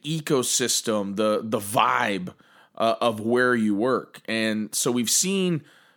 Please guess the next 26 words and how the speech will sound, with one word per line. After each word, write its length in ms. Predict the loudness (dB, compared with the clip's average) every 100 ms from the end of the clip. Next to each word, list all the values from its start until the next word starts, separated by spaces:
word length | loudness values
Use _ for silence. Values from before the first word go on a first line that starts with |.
| -6
changes 720 | -2 2 2 2 2 2 2
in 140 | 0 0
that 420 | 0 0 0 -2
just 340 | -4 -4 -4
based 400 | -2 0 2 0
on, 540 | 0 2 2 0 -2 -6 _ _ _ _ _
uh, 320 | -2 2 2
situations 800 | 0 0 0 2 2 2 0 -2 -2
that 80 |
we've 220 | 0 0 -2
encountered 580 | -6 -2 0 0 0
in 100 | -2
the 60 | -2
last, 380 | 0 0 -2 0
I 100 | 0
would 140 | 0
say, 400 | 0 0 0 -2 -6 -16 -4
eighteen 380 | -2 -2 -4 -4
to 80 |
twenty-four 640 | -4 -4 -4 -4 -4 -4 -2
months. 640 | 0 0 0 -2 -6 -6 -10 -20 _ _ -8
Uh, 220 | -4 -2
we 200 | -2 -2
have 160 | -2 -2
seen, 640 | -2 -2 -2 -2 -2
uh, 20 | -4